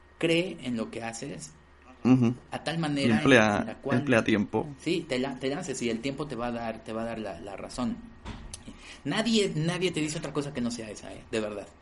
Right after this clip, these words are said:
Speaker 2: Ujú.
Speaker 1: Nadie. Tú pregúntale a, a, desde a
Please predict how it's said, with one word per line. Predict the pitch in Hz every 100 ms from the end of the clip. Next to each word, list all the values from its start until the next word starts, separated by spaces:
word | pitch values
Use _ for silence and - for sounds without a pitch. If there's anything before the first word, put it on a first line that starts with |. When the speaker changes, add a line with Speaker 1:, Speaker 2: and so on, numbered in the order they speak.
| - -
Speaker 2:
Ujú. | 135 135 127
Speaker 1:
Nadie. | 135 123 95 - -
Tú | 143 147
pregúntale | 147 135 139 147 123
a, | 104 98 104 104 95
a, | 104 - - - - - - 107 - 104
desde | 104 107 101 107 101
a | 101 -